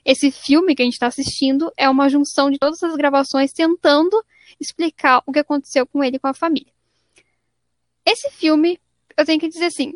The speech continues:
ele é um filme difícil de assistir. Ele tem duas horas de duração e ele é muito devagar.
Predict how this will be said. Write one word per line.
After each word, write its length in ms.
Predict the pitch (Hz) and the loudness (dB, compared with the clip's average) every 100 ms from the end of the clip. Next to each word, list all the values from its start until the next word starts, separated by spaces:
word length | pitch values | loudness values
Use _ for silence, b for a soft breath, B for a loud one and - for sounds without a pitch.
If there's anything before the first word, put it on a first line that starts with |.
| - | 2
ele 160 | 277 | 4
é 60 | 302 | 4
um 60 | 302 | 2
filme 280 | 320 294 | 2 0
difícil 380 | 277 320 302 294 | -2 -4 -4 -2
de 60 | 302 | -6
assistir. 380 | 269 - 269 320 _ _ _ _ | -8 -8 -8 -8 _ _ _ _
Ele 220 | 269 262 262 | 0 0 2
tem 160 | 269 | 0
duas 260 | 262 330 294 | 2 2 4
horas 260 | 240 262 | 4 4
de 60 | 262 | 2
duração 480 | 254 254 - 262 254 | 0 0 0 -2 2
e 60 | |
ele 120 | 254 269 | 2 2
é 60 | |
muito 280 | 254 254 269 | 2 0 -2
devagar. 480 | 269 247 233 208 | -2 -2 0 0